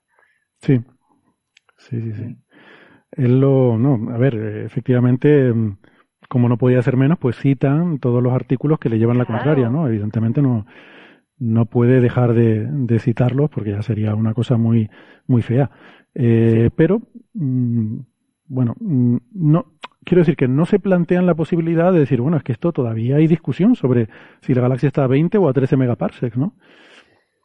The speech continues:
Speaker 1: Y yo no sé qué quieres que te diga, la navaja de Occam, mm, yo, yo no entiendo mucho estas cosas, no soy experto, pero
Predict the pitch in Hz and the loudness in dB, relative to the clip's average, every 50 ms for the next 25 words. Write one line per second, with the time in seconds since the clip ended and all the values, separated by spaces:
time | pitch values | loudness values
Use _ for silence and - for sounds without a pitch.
0 | _ _ _ _ _ _ _ _ _ _ _ _ _ _ - 151 127 107 139 170 | _ _ _ _ _ _ _ _ _ _ _ _ _ _ -6 -6 0 0 2 2
1 | 202 - 196 165 147 131 - 147 - 113 135 180 165 139 117 113 120 123 156 - | 2 2 2 2 2 2 0 0 0 2 2 2 2 2 2 2 0 0 0 2
2 | 220 202 170 165 175 180 - 202 202 196 190 - - 165 139 135 131 131 123 127 | 2 2 2 2 0 -2 -4 -4 -4 -4 -4 -6 -8 -8 -6 -4 -4 -2 -2 -4
3 | 123 120 - - 139 143 175 226 196 185 175 156 151 147 147 139 - - - 180 | -2 -2 -2 -2 0 2 2 2 4 2 2 2 2 2 0 -2 -2 -2 -2 -2
4 | 185 - 151 139 - 170 170 160 - - 160 180 202 - 143 127 - 135 123 120 | 0 2 0 0 2 2 0 0 0 0 -2 -2 -2 -2 -4 -4 0 0 0 0
5 | 120 123 120 120 123 | 0 0 0 -2 -4